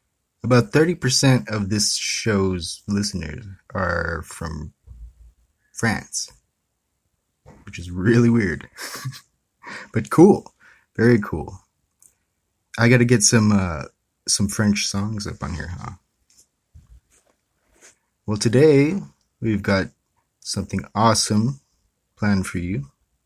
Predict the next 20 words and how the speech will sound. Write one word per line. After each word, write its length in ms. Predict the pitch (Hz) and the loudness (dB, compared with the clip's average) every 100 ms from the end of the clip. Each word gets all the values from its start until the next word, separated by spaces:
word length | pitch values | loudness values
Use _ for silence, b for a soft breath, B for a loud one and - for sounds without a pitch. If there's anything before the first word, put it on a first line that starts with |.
| _ - | _ -6
We've 140 | 107 | -4
got 160 | 104 95 | -2 0
a 60 | 101 | 2
new 280 | 110 131 | 4 4
co-host, 680 | 135 113 95 95 120 - - _ _ _ _ _ _ _ _ _ | 2 0 0 0 -6 -10 -18 _ _ _ _ _ _ _ _ _
Paz 320 | - 101 120 127 | -2 2 2 2
O'Hara. 520 | 110 107 101 - - _ _ _ _ _ _ _ _ _ _ _ | 0 0 -4 -6 -14 _ _ _ _ _ _ _ _ _ _ _
If 140 | - - | -4 0
I'm 140 | 101 | 2
s-, 140 | 92 104 | 2 -2
if 260 | 104 101 | -2 -2
I'm 160 | 98 90 | -2 -2
saying 260 | 101 90 | -4 -4
that 220 | 87 85 - | -6 -10 -10
right, 320 | 104 90 - | -4 -4 -4
I 120 | 95 | -2
don't 220 | 101 107 113 | -2 0 0
even 260 | 113 113 | 2 2
know, 180 | 110 120 | 2 -2
really. 400 | 104 110 101 | -2 -2 -2